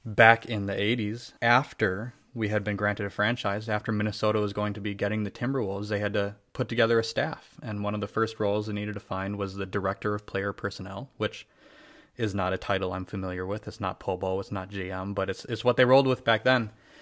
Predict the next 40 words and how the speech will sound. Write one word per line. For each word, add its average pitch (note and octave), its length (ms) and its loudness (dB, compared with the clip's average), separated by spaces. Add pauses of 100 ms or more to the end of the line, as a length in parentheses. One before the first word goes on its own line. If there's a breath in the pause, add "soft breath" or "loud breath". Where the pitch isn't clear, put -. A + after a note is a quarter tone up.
(260 soft breath)
And, G#2 220 2
uh, G2+ 320 6
there G#2+ 220 4
were A2 420 4
reports B2+ 800 2
in A2+ 140 -2
the A2 60 0
Star A#2 220 6
Tribune A#2+ 460 0
saying A2+ 300 0
that G#2+ 160 -2
Scott A2+ 260 2
Layden A2 400 0
was G2+ 160 -2
actually G#2 300 0
the G#2+ 120 0
leader G#2+ 240 0
in G#2+ 100 2
the G2+ 60 -2
clubhouse G#2+ 680 0 (160)
while G#2 240 0
he G#2 100 -2
was G2+ 160 -2
with G#2+ 200 -2
Utah G#2+ 360 -2 (220)
until G#2 240 -2
he G2+ 80 -2
decided G2+ 400 -4
to G2 80 -2
turn G#2 240 -2
around G#2 280 -2
and G2 180 -6 (180)
head G#2+ 200 -2
back G#2+ 240 -2
and G#2 80 -2
continue G#2 360 -4
building G2+ 260 0
up G#2 100 -4
that G#2 160 0
franchise. - 540 -8